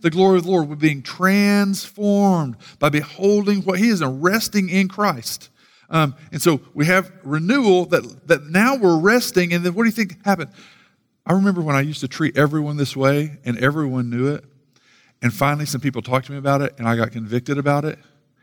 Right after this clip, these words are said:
and I repented, and then I fell back in, and I kept doing it again, but you know what? I was convicted about it again, and then I repented. I fell back into it again. I keep doing it,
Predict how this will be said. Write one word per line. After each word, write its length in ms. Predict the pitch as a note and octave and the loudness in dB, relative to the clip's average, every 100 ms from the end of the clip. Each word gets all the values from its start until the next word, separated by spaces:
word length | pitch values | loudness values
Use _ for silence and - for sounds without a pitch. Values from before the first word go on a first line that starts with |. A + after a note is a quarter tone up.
| _ _ | _ _
and 80 | B2 | -2
I 60 | |
repented, 640 | A2+ G#2+ - C3 C3+ C#3 C3+ _ _ _ _ _ _ _ - | 0 -4 -4 -6 -4 -6 -8 _ _ _ _ _ _ _ 0
and 100 | B2+ | 2
then 80 | |
I 60 | C3 | 2
fell 200 | C#3 C#3 | 2 2
back 220 | C3+ C3+ | 2 0
in, 80 | C#3 | 0
and 80 | C#3 | 0
I 80 | A2 | 0
kept 240 | D3+ A#2 | -2 0
doing 160 | B2+ C3+ | -2 -2
it 80 | |
again, 300 | B2+ C#3 D3 C3 | -2 -2 -2 -6
but 100 | G#2 | -4
you 60 | C3 | -2
know 60 | |
what? 200 | C3 C3 | 0 0
I 60 | A#2 | -2
was 160 | A2 | -4
convicted 420 | - A2+ A#2+ C3 C3+ | -6 -2 -2 -2 0
about 200 | C#3 C3 | 2 2
it 60 | |
again, 320 | B2+ C#3 D3 C#3+ _ _ _ _ | -2 -6 -8 -12 _ _ _ _
and 80 | B2+ | -2
then 80 | C3 | 0
I 60 | A2+ | 0
repented. 580 | A2 C3 C3+ C#3+ C3+ - _ _ _ _ _ - | -2 -4 -4 -2 -6 -10 _ _ _ _ _ -4
I 120 | C3 | 0
fell 200 | E3 E3 | 2 2
back 220 | D#3 D3 | 2 0
into 200 | D3 D3 | -2 0
it 60 | C3+ | 0
again. 220 | C3 C#3+ | 2 0
I 80 | A#2+ | 0
keep 240 | C#3+ D3 | 2 0
doing 240 | C3+ C#3 | 2 0
it, 80 | C#3+ | -2